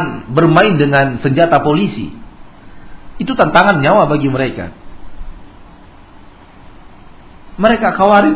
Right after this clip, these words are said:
datang dari agama yang benar, namun semangat yang terlalu, terlalu kemudian terseleweng.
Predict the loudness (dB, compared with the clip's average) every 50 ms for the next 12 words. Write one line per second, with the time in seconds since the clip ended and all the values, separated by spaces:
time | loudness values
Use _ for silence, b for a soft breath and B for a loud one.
0 | 2 0 0 2 0 -2 -2 -4 -10 -12 -12 -8 -2 0 0 0 0 0 -2 -4
1 | -4 0 2 4 4 4 4 4 4 2 2 -2 -2 -4 -4 -2 0 2 2 2
2 | 2 0 -4 -8 -10 -12 -14 -14 -18 -20 -20 -14 -6 0 0 2 2 2 0 0
3 | -2 -2 0 0 2 2 2 2 0 -4 -4 -2 -2 0 2 4 4 4 2 0
4 | -2 -4 -6 -6 -4 -4 -2 2 2 2 4 4 2 0 0 -4 -6 -8 -12 -12
5 | -6 -4 -4 0 2 0 0 2 0 -2 -2 -2 -2 -4 -4 -4 -6 -8